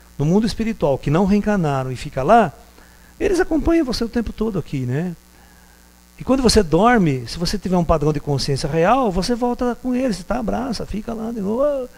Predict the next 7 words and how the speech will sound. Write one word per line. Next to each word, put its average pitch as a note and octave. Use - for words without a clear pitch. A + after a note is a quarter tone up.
É, B2
é D3
só A3+
por A#3+
doze A#3
horas. F3
<laughs> -